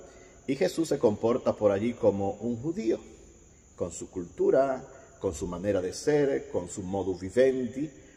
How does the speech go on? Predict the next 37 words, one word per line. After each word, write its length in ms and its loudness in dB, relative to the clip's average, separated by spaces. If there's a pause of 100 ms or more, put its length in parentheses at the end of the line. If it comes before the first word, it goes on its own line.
(140)
con 240 4
su 420 0
idiosincrasia. 1040 0 (800)
Y 80 4
va 120 8
a 20 6
responder 420 8
de 80 6
una 140 2
manera 340 4
que 240 2
nos 240 -4
resulta 640 0
fuerte 720 2 (200)
hoy 380 4
también 640 -2
a 80 -10
nosotros, 680 -4 (600)
mirada 360 0
desde 320 -2
nuestro 320 -6
contexto, 560 -2
que 180 2
es, 220 -4 (260)
"No 80 -2
está 220 2
bien 220 0
echar 420 2
a 80 -4
los 180 -4
perros 960 -2 (580)
lo 220 -2
que 240 2
es 140 -6
para 200 0
los 220 -2
hijos". 240 -2